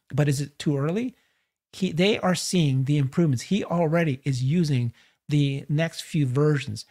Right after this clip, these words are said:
They already can tra-, ma-, measure and track the disengagement and capability. He was confident enough to release that sooner than later.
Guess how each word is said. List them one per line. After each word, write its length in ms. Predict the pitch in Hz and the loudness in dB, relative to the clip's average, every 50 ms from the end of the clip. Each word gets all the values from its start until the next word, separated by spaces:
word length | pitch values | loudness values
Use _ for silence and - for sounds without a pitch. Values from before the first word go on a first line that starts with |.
| _ - | _ -8
They 200 | - 156 170 180 | -2 -2 0 0
already 400 | - 180 170 165 160 170 160 156 | 2 0 0 2 2 2 2 0
can 280 | 143 - 147 135 123 117 _ _ | 0 0 -2 -2 -2 -4 _ _
tra-, 400 | - - - - 175 180 175 - - _ - | -18 -10 -2 0 2 2 2 0 -4 _ -4
ma-, 320 | 147 143 151 165 160 180 175 - - 156 151 156 - | -2 0 0 0 -2 -4 -6 -6 -8 -10 -8 -8 -6
measure 400 | 160 156 151 160 180 175 - 185 | -4 0 0 2 0 0 0 -2
and 120 | 175 156 | -2 -2
track 380 | - - 165 147 143 131 127 - - _ _ _ _ - - - | -2 -2 -2 0 0 -2 -4 -8 -12 _ _ _ _ -12 -6 -2
the 160 | 131 156 147 | 0 2 2
disengagement 720 | 123 170 156 - 175 156 143 151 147 147 - 143 139 135 | 2 0 -2 -2 -2 0 0 0 0 0 -2 -2 -2 -2
and 100 | 131 127 | -2 -2
capability. 720 | - - 143 127 127 117 135 131 131 127 - 120 110 - _ _ | -2 -2 -2 -2 0 0 0 0 0 0 -2 -4 -6 -6 _ _
He 160 | _ - 156 | _ 0 0
was 140 | 143 131 - | 0 0 0
confident 480 | - - - 147 165 - - 180 180 170 | -2 2 4 4 4 4 2 0 0 0
enough 240 | 165 160 170 - - | 0 0 -2 -4 -4
to 120 | - 139 | -4 -2
release 340 | 120 131 143 143 156 151 - | 0 0 0 0 0 0 -2
that 140 | 143 127 - | -2 -4 -2
sooner 300 | - 175 160 160 180 180 | -2 0 0 0 0 0
than 140 | 180 170 | 0 0
later. 340 | 143 127 117 113 123 123 - | 0 0 -2 -2 -2 -4 -6